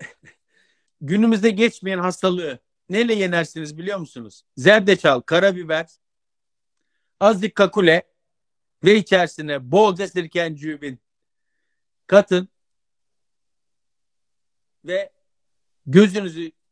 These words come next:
ağzınızı, burnunuzu kapatın. Beş litre suya bir yemek kaşığı meşe külü koyun.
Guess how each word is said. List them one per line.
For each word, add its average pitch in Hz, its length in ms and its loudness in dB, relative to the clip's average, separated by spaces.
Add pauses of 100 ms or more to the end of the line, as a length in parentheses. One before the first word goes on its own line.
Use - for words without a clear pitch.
(460)
ağzınızı, 175 580 -2
burnunuzu 180 380 -10
kapatın. 175 520 -6 (340)
Beş 175 560 -2
litre 190 540 -2
suya 185 480 0 (480)
bir 214 180 -2
yemek 202 420 -8
kaşığı 160 340 -8
meşe 185 340 -10
külü 160 260 -12
koyun. 185 400 2